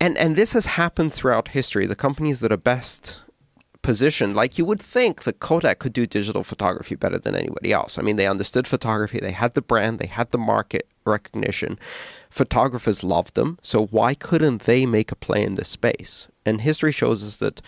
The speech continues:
the companies can't. They can't turn around fast enough. They, they underestimate the risk. They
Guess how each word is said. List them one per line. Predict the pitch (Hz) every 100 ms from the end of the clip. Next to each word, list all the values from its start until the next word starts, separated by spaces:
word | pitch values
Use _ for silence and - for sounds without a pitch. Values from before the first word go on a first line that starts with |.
| - - -
the | 120
companies | 131 127 127 120 -
can't. | - - - - - - _
They | 107
can't | - - 139 131 - -
turn | - 160 160
around | 127 110 107
fast | - 107 98
enough. | - 90 92
They, | 107 107 -
they | - 101
underestimate | 120 156 160 - 143 131
the | 104
risk. | 101 - - - - - - - _ -
They | 101 113 104